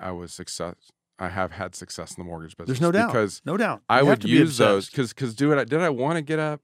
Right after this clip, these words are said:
Speaker 2: Yeah.
Speaker 1: and work? Did I wanna stay up late and, and work after the kids were in bed until midnight? Hell no, I didn't.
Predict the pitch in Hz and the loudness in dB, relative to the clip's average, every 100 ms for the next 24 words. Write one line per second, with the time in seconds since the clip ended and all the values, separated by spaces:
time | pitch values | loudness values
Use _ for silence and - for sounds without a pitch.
0 | - 127 120 123 135 113 110 107 120 160 | -8 -4 -2 0 -2 -2 0 0 0 -2
1 | 147 - 139 131 120 123 127 - _ _ | -4 -6 -4 -4 -4 -2 -4 -12 _ _
2 | _ _ _ _ _ 107 101 95 - 101 | _ _ _ _ _ -4 -4 -6 -6 -2
3 | 104 110 113 104 104 98 117 101 104 101 | 0 0 0 -4 -4 -6 -6 -6 -6 -2
4 | 101 101 101 98 92 107 101 101 101 - | 0 0 -6 -12 -8 -6 -4 -6 -8 -10
5 | _ _ _ _ _ _ _ _ - - | _ _ _ _ _ _ _ _ -18 -12
6 | 170 160 165 82 80 - | -10 -8 -8 -10 -12 -18